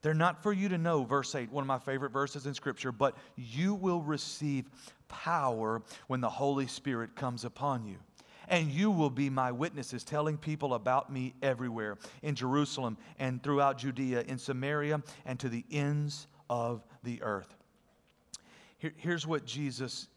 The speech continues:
is saying to them. You're worried about this political kingdom, and you're lo-, you're worried about when. But if you would stop focusing on those questions, I'm gonna give you a power like you've never felt before.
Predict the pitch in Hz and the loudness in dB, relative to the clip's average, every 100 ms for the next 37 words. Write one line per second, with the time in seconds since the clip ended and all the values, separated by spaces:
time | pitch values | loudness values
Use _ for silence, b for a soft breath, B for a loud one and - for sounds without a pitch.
0 | - 127 - 139 127 120 113 110 98 B | -8 -6 -4 -2 -2 -2 -4 -4 -6 B
1 | B 127 139 127 120 143 165 180 156 151 | B -2 0 2 4 4 4 2 6 6
2 | 143 139 - 143 135 131 131 117 123 110 | 4 0 -4 -2 0 0 -4 -6 -6 -6
3 | 107 104 101 B B 131 120 117 113 117 | -6 -8 -10 B B -6 -4 -4 -2 -4
4 | 135 123 117 113 123 143 127 123 117 113 | -4 -4 -2 0 0 2 4 4 2 -2
5 | 110 120 104 90 85 _ _ _ _ _ | -2 -2 -2 -6 -12 _ _ _ _ _
6 | B B B 139 123 135 120 117 - - | B B B -6 -6 -4 -4 -4 -4 -4
7 | - 151 165 - 160 151 147 135 139 131 | 2 2 0 0 2 2 0 -4 -4 -2
8 | 120 113 101 123 120 - - 120 - - | -2 -2 0 0 0 -4 -2 -2 -2 -8
9 | 95 - - B B - 113 117 110 107 | -12 -14 -20 B B -12 -8 -6 -6 -8
10 | 107 104 107 - 123 113 104 90 - B | -6 -8 -8 -4 0 0 -2 -6 -12 B
11 | B 107 107 98 98 101 - 98 101 101 | B -12 -10 -6 -6 -6 -8 -8 -8 -14
12 | - 95 87 | -12 -12 -12